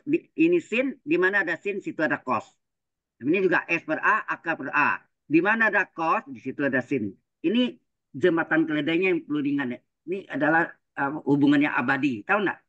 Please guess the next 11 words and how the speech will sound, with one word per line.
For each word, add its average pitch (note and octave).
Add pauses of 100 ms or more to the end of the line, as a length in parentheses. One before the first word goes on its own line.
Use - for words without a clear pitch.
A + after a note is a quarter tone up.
(1300)
Sin G3 (200)
sama D3+
cos. - (1200)
Tangan G3+ (180)
dengan G3+ (280)
sekan, C#3+
sekan C#3+
dengan C3
tangan. B2+ (760)
Kosekan A3 (140)
dengan E3